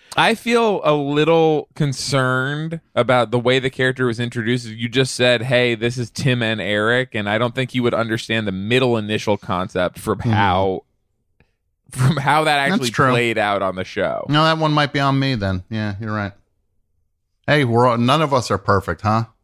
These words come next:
Speaker 1: So you, so you think that's, you agree that's a big issue?
Speaker 2: That none of us are perfect?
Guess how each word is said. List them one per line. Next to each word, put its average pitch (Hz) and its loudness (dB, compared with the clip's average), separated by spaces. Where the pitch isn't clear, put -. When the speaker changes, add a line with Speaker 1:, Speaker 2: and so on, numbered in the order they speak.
Speaker 1:
So - -2
you, 143 2
so - -4
you 139 -2
think 131 0
that's, - -2
you 117 0
agree 104 0
that's 92 -2
a 87 -2
big 87 -6
issue? 69 -8
Speaker 2:
That 117 4
none 117 4
of 113 2
us 110 0
are 95 2
perfect? 139 0